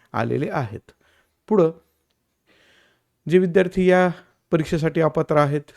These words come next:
ते कोणते, तर विना अनुदानित शाळेमध्ये शिकणारे विद्यार्थी, कारण ते already फी भरतात आणि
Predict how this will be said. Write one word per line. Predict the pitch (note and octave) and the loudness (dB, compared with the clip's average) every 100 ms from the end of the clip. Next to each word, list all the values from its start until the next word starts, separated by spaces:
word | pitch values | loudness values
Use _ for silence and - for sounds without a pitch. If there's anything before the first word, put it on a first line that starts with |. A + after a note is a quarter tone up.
| - | -8
ते | D3+ | -6
कोणते, | D#3 D3 C#3 D#3 | -2 -4 -4 -4
तर | D#3 | -4
विना | C#3+ D3 D3 | -4 -2 0
अनुदानित | D3 C#3+ C#3+ | 0 0 -2
शाळेमध्ये | - D3 C#3+ C3 | 0 0 0 -4
शिकणारे | - C#3 C3+ | -6 -4 -2
विद्यार्थी, | C3+ C#3 C3 D3 | -2 -4 -8 -4
कारण | C#3+ C3 C3 | -2 -2 -2
ते | C3+ | -2
already | C3 C3 C3+ C#3 - _ - _ | 0 0 0 -2 -6 _ -20 _
फी | - F#3 | -2 0
भरतात | D#3 C#3+ B2+ - - _ _ _ _ | 0 0 -4 -4 -20 _ _ _ _
आणि | B2+ | -8